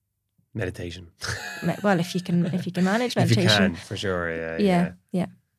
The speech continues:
Speaker 2: yeah.
Speaker 1: Um, but so medication would help with that, uh, or maybe different habits, like exercise
Speaker 2: Mm-hmm.
Speaker 1: potentially could help,
Speaker 2: Yeah.
Speaker 1: um,
Speaker 2: Yeah.
Speaker 1: uh, aid,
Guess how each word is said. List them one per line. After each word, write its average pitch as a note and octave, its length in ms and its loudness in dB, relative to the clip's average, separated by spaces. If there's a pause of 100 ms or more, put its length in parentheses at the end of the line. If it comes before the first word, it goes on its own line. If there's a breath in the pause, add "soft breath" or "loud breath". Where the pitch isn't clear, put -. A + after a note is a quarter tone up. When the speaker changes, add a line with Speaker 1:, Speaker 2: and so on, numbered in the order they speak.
(240)
Speaker 2:
yeah. F2+ 240 -2
Speaker 1:
Um, E2 280 -8 (720)
but A2+ 140 0
so G#2 100 -2
medication G#2 600 0
would F#2 100 -2
help F2 320 -4
with F2+ 140 -8
that, E2+ 280 -2 (360)
uh, E2+ 440 -4
or E2+ 380 -2 (200 soft breath)
maybe F2+ 280 -4
different F2+ 380 -6
habits, E2 600 -4 (120)
like F#2+ 100 -6
exercise F2 840 -4
Speaker 2:
Mm-hmm. G#3 260 0
Speaker 1:
potentially E2+ 500 -6
could E2 180 -8
help, E2 380 -6 (180)
Speaker 2:
Yeah. G3+ 140 -4 (180)
Speaker 1:
um, D#2+ 420 -4
Speaker 2:
Yeah. G2 100 -6 (760)
Speaker 1:
uh, D#2 440 -6 (220)
aid, E2 540 -2